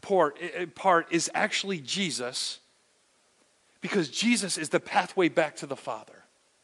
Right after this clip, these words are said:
And the reason, one of the reasons Jesus came, obviously, is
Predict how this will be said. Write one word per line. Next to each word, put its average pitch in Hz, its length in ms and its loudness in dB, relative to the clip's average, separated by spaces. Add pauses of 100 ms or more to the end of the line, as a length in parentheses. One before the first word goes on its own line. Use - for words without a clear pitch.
(3000)
And 180 140 4
the 170 80 6
reason, 165 580 2
one 208 120 4
of 214 40 2
the 190 80 0
reasons 190 400 -2
Jesus 185 420 -4
came, 175 380 0 (100)
obviously, 180 720 4 (240)
is 180 300 4